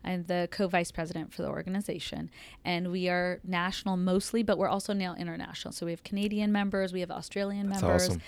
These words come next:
Speaker 1: and we have a few here and there throughout the world. And
Speaker 2: Okay.
Speaker 1: so it's really, it's really amazing to see physicians and clinicians connecting on this one, one quote unquote medication.
Speaker 2: Mm-hmm.
Speaker 1: But because we are in such,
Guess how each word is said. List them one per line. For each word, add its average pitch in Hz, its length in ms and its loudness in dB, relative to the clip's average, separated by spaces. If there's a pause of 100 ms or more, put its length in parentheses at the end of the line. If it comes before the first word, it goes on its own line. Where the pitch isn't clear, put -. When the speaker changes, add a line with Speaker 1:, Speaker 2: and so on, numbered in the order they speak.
(140)
Speaker 1:
and 107 80 -2
we - 80 6
have 190 100 2
a 202 40 -4
few 269 280 6
here 226 280 8
and 208 140 10
there 196 160 8
throughout 180 300 0
the 180 60 0
world. - 420 -4
And 117 80 4
Speaker 2:
Okay. 107 200 8
Speaker 1:
so 107 100 12
it's 214 120 12
really, 277 420 6
it's 240 160 0
really 269 340 8
amazing 277 540 8
to 240 140 -2
see 226 300 0
physicians 214 560 2
and 208 320 2
clinicians 214 640 4 (360)
connecting 214 760 6
on 185 220 0
this 185 200 0
one, 202 500 4 (260)
one 180 440 0 (100)
quote - 180 -4
unquote 170 340 -6
medication. 170 640 -4
Speaker 2:
Mm-hmm. 135 260 -2 (160)
Speaker 1:
But 214 180 6
because 254 680 2
we 202 280 -2
are 185 400 -2
in 185 260 -2
such, - 540 0